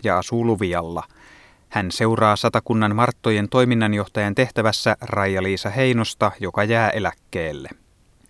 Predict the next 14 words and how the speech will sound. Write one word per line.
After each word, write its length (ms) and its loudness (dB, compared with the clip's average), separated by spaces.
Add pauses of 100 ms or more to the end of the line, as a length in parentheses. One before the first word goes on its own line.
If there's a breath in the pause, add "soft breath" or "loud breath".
(1120 loud breath)
Maaliskuun 640 2
alun 340 6
pakkaset 580 0
kasvattivat 640 0
järvien 480 2
jäänpaksuuksia 880 0
lähes 240 0
koko 260 -2
maassa. 520 0 (460 soft breath)
Jäät 260 0 (140)
paksunivat 640 2
yleisesti 580 2
muutamilla 560 2
senteillä. 760 0